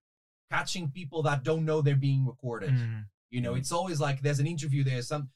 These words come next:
Speaker 1: like, when they were d-, the two weeks ago, when they did the segment with, uh, Adam,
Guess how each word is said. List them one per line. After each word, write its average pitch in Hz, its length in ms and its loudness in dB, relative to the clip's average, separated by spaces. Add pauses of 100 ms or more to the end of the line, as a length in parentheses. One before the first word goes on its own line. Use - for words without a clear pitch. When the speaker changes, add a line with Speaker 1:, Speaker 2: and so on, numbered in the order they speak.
(120)
Speaker 1:
like, 139 180 -4
when 185 140 -4
they 214 100 -2
were 202 120 -6
d-, 151 260 -8
the 135 480 0
two 143 120 -6
weeks 180 200 -12
ago, 107 180 -8
when 113 140 -10
they 123 80 -8
did 120 180 -4
the 117 60 -10
segment 117 420 -6
with, 107 180 -16 (100)
uh, 98 340 -8
Adam, 104 420 -10